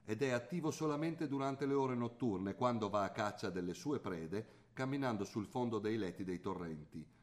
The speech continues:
con le chele protese in avanti. Si nutre di molluschi, lombrichi, larve di insetti acquatici e piccoli pesci,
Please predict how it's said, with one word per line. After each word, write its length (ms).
con 200
le 120
chele 360
protese 640
in 160
avanti. 520
Si 180
nutre 600
di 160
molluschi, 680
lombrichi, 680
larve 340
di 80
insetti 460
acquatici 640
e 100
piccoli 380
pesci, 460